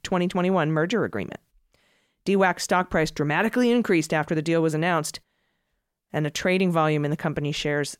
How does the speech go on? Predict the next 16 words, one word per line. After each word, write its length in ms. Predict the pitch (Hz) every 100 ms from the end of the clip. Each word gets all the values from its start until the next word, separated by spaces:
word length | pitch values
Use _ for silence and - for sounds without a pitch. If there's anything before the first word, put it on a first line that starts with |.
| -
exploded. 1120 | 160 - - 147 135 135 165 165 139 117 - - _ _ _ _ _ _ _ _ _ _ -
Shares 320 | - 175 170
of 60 |
the 80 | 151
blank 360 | 139 156 165 165
check 320 | - 180 -
firm, 560 | - 143 135 180 202 180
which 180 | 147 -
had 140 | 147
been 140 | 147
trading 340 | 147 156 151 156
around 260 | 139 139
ten 240 | - 185 156
bucks 240 | 151 -
per 180 | - 160
share, 460 | - 196 180 165